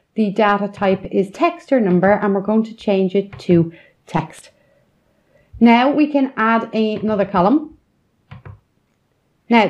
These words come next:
this time when we're adding a column, I'm not going to add, make our join column using a custom column. Instead, we're going to just select the columns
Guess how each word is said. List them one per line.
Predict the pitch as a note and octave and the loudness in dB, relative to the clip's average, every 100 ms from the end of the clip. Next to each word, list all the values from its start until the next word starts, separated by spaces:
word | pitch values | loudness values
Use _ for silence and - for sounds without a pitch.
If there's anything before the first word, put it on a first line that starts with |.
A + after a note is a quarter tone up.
| - | 0
this | D#4 D#4+ | -2 2
time | E4+ D#4 | 2 4
when | C#4 B3 | 2 0
we're | |
adding | A#3+ G#3+ G#3+ G#3 | 0 -2 -2 -4
a | |
column, | G3 F#3+ F#3 G3 | -4 -2 0 2
I'm | A3 | 2
not | C4+ D4 | 2 2
going | F4 D#4+ C#4+ | 2 4 4
to | - B3+ A#3 - | 2 0 2 2
add, | G3+ G3 G3 | 4 2 0
make | G#3 G3+ G3 | -2 -2 -2
our | F3 | -2
join | F3 G3 F#3+ F#3 | 0 0 2 0
column | F3 F#3 E3+ E3 - | -2 -2 0 -2 -2
using | F3 E3+ F3+ F3 E3+ E3+ | -4 0 2 2 2 0
a | - E3 D#3+ | 0 -2 -2
custom | - E3+ E3+ D#3+ D#3 | -6 -8 -6 -6 -4
column. | D#3+ D#3 D#3 | -4 -2 -2
Instead, | - F3+ - B3 C4+ D4 - - - - | -2 -4 2 4 4 0 -6 -20 -14 0
we're | C4+ | 2
going | C4+ C4+ | 2 0
to | A#3 | -4
just | G3+ A3+ | -6 -8
select | - A#3+ B3+ C4+ - | -4 -2 -2 -6 -12
the | |
columns | - A3 F3 E3+ | -2 2 2 0